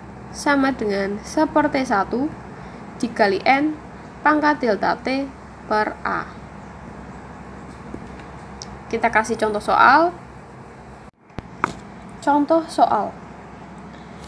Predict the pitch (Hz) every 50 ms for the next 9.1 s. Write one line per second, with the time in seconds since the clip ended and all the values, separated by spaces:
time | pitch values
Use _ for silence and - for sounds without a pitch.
0 | - - - - - - - - - - - - 320 - - 311 359 392 415 415
1 | - - 320 302 285 277 262 254 - - 269 262 254 254 254 262 262 - - -
2 | 339 349 330 269 233 202 196 214 240 - - 254 - - 285 302 330 359 359 330
3 | - 262 240 226 214 220 208 202 - - 226 226 233 - 339 311 220 190 202 214
4 | - - 240 240 233 233 233 240 240 233 240 233 - 254 233 214 196 208 208 240
5 | 269 - 254 247 233 - - - 254 226 208 190 196 226 240 - - 254 208 185
6 | 190 - - - - - - - - 233 208 208 196 - - 277 311 302 240 226
7 | - - - 233 247 254 233 226 214 214 226 - - 233 - 254 262 262 254 -
8 | 262 233 220 208 220 214 214 - - 226 220 220 - - 226 226 277 349 359 -
9 | -